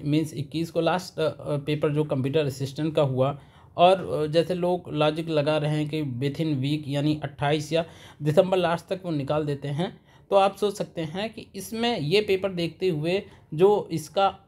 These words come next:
एआरओ, एपीओ, अ, इन चीज़ों का पेपर होने वाला है वो स्वाभाविक तौर पर अफेक्टेड होगा, क्योंकि, अ, ऑनलाइन में, अ, लोगों को उतने क्वेश्चन याद रहते नहीं हैं, ठीक है, दो सौ क्वेश्चन में।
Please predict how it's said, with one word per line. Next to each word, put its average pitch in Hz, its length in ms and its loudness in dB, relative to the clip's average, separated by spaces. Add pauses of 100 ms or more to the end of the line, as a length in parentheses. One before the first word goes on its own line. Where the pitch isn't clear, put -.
(160)
एआरओ, 185 640 4
एपीओ, 185 480 0
अ, 160 520 -2
इन 185 140 -2
चीज़ों 185 260 -2
का 180 80 4
पेपर 156 300 0
होने 156 220 0
वाला 147 200 2
है 240 80 4
वो 262 80 4
स्वाभाविक 208 460 -2
तौर 175 160 0 (160)
पर 226 120 -4 (280)
अफेक्टेड 196 460 -2
होगा, 160 220 2
क्योंकि, 196 460 -2 (300)
अ, 151 280 0
ऑनलाइन 226 460 2
में, 247 400 0
अ, 165 420 -2
लोगों 175 300 2
को 220 120 0
उतने 220 320 0
क्वेश्चन 226 440 -4
याद 175 360 0
रहते 185 420 2
नहीं 151 320 2
हैं, 113 240 -4
ठीक 196 160 -4
है, 214 80 2
दो 165 180 4
सौ 165 140 0
क्वेश्चन 143 380 -4
में। 123 200 -6